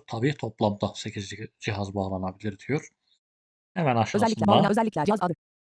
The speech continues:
Speaker 1: cihaz adı,
Speaker 2: I P adresi.
Speaker 1: I P
Speaker 2: Özel iki bölü sekiz.
Speaker 1: adresi,
Speaker 2: Özel fiziksel adres. Mer-
Speaker 1: fiziksel adres mac
Speaker 2: Özellikle
Speaker 1: diyor.
Speaker 2: iki bölü özellik-
Speaker 1: Tabii mac adresi videoda bulanık olarak gözükecek.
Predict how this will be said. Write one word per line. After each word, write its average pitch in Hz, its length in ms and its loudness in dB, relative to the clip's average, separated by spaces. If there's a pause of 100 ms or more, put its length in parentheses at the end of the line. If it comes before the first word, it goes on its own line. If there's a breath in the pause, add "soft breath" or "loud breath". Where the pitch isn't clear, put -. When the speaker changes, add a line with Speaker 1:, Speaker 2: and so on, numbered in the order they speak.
(360)
Speaker 1:
cihaz 117 360 2
adı, 113 360 0 (140)
Speaker 2:
I - 40 -4
P 220 100 2
adresi. 151 200 0
Speaker 1:
I - 500 -4
P - 20 -
Speaker 2:
Özel 104 140 2
iki - 100 2
bölü 185 80 2
sekiz. - 180 0
Speaker 1:
adresi, 123 160 6
Speaker 2:
Özel - 140 4
fiziksel - 260 2
adres. 196 280 2
Mer- 196 80 0
Speaker 1:
fiziksel 120 440 2
adres 113 480 0
mac 110 300 2
Speaker 2:
Özellikle 214 260 0
Speaker 1:
diyor. 110 100 0
Speaker 2:
iki 165 100 2
bölü 185 100 2
özellik- 139 400 4
Speaker 1:
Tabii 147 140 4
mac 151 160 4
adresi 120 600 0
videoda 127 500 0
bulanık 110 360 0
olarak 104 300 -8
gözükecek. 101 500 -4